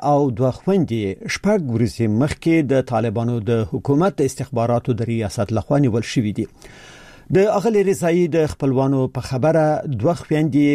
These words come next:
وروسته له څلرويشتو ساعتونو د مشرانو په مزګړتوب د طالبانو له بنده خوشي شوي، خو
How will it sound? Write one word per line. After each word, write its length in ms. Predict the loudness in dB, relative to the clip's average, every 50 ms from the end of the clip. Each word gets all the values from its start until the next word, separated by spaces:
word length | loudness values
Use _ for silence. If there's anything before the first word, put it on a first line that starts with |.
| 2 2 2
وروسته 440 | 2 2 0 0 -2 -4 -8 -8 -8 -4 -2 2 2
له 180 | 4 4 2 0 0
څلرويشتو 640 | 0 2 2 2 2 0 -2 -4 -4 -4 -8 -8 -6 -4
ساعتونو 420 | -6 -4 -4 -4 -4 -4 -2 -2 0 0
د 160 | 0 2 2 0 0 -2
مشرانو 340 | -4 -4 -2 -2 0 -2 -2 -2
په 80 | -2 0 0
مزګړتوب 480 | 0 0 0 -2 0 0 0 0 0 0 -4 -12 -20 -20 -8 -2 0 0
د 100 | 0 0 0 0
طالبانو 540 | 0 0 2 2 2 2 2 2 0 0 -2
له 80 | -2 -2 -2
بنده 280 | -2 0 0 0 -2 -4 -6
خوشي 280 | -10 -6 -2 -2 0 0 0
شوي، 200 | 0 0 -2 -2 -4 -10 -20 -20 -14 -6 0
خو 160 | 2 2 2